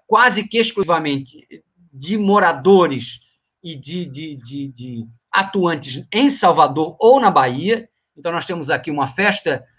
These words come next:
do mar, que é sobre a festa de Iemanjá, uma lavagem do Bonfim, do mesmo autor que é de Salvador. Ah, pai de santo Marco Aurélio de Xangô, que é do Menandos, também de lá.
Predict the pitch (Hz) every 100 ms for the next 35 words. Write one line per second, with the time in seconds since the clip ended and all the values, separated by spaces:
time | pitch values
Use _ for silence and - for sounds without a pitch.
0 | _ 127 147 151 160 147 147 143 - -
1 | 151 127 156 143 135 127 123 117 185 214
2 | 185 147 143 143 156 143 135 120 117 175
3 | 202 - _ _ 151 160 208 180 156 143
4 | 147 139 117 120 135 113 113 147 202 190
5 | - _ _ _ - 147 147 147 143 139
6 | 135 131 131 131 _ _ _ _ - 196
7 | 196 - 180 170 147 160 175 - 151 147
8 | 156 156 139 135 - 170 151 139 143 131
9 | 113 - 165 143 143 139 147 190 - -
10 | 127 139 139 123 123 160 185 180